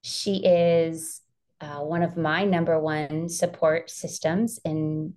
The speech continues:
my studio and in my life. And the reason Kate and I are so excited to talk to her today is,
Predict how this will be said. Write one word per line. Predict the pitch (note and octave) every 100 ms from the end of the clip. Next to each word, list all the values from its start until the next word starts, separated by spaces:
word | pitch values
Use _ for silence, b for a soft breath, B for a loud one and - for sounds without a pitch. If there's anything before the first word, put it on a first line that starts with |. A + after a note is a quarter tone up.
| -
my | D3+ C#3+ C#3+
studio | - - F3+ F3 E3 D#3+ D#3+
and | D#3+ D3 D3+
in | D3+ D3+
my | D3 D3
life. | D3 D3 D3 A3+ F4+ _ _ B F3 B B B B B -
And | F3+ G3+ F#3+ F3+
the | E3+
reason | E3+ F3 E3+ E3
Kate | E3+ -
and | E3
I | D3
are | D3
so | C#3+ - - A3 C#4
excited | G#3+ - E3 D#3 D3
to | -
talk | - C#3 -
to | D3
her | C3+ C#3 D3+ F#3+ _
today | - D#3 D3+ C#3 D3 A#3+ b b b b b -
is, | F3 F3 F3